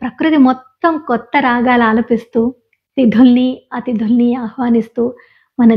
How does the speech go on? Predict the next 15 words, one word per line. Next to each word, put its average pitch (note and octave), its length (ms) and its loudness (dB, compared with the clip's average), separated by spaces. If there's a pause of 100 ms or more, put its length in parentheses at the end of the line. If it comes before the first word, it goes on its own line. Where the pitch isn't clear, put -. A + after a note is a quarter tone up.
(100)
జీవితాలను B3+ 600 2
నూతన D4+ 460 -2
ఉత్సాహంతో A#3+ 680 -4
మొదలు B3+ 380 0
పెట్టేలా A3+ 400 -2 (100)
చేస్తుంది A3 460 0 (240)
మన A#3 260 0 (300)
తెలుగు C#4 280 2
ఉగాది. A3+ 420 -4 (880)
ఇంత C4+ 180 2
గొప్ప C4+ 320 -2
శాస్త్రీయ, A#3 680 -2 (320)
సాంస్కృతిక B3 640 -2
దృక్పథంతో A3+ 720 0
మొదలైన A3+ 540 0